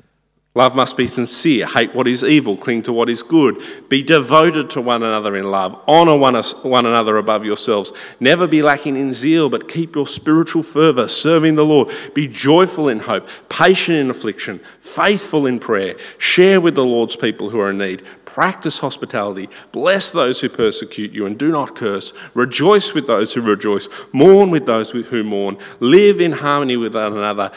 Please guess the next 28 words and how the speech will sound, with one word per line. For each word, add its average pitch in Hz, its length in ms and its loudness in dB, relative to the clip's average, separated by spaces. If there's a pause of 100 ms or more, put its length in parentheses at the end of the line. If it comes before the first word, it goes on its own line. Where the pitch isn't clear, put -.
(200)
Do 156 140 4
not 196 180 2
be 190 120 -2
proud, 113 520 -8
but 127 160 -4
be 127 120 -4
willing 160 320 0
to 147 120 -4
associate 135 580 -2
with 113 140 -8
people 123 300 -4
of 104 80 -8
low 117 200 2
position. 95 540 -12 (380)
Do 123 160 2
not 123 380 0
be 113 200 -4
conceited." - 880 -10 (800)
This 156 200 -4
is 143 100 -8
what 135 240 -4
love 131 380 -6
looks 117 320 -8
like 98 300 -6
lived 110 260 -6
out 101 260 -6
in 104 140 -10
community. 117 560 -4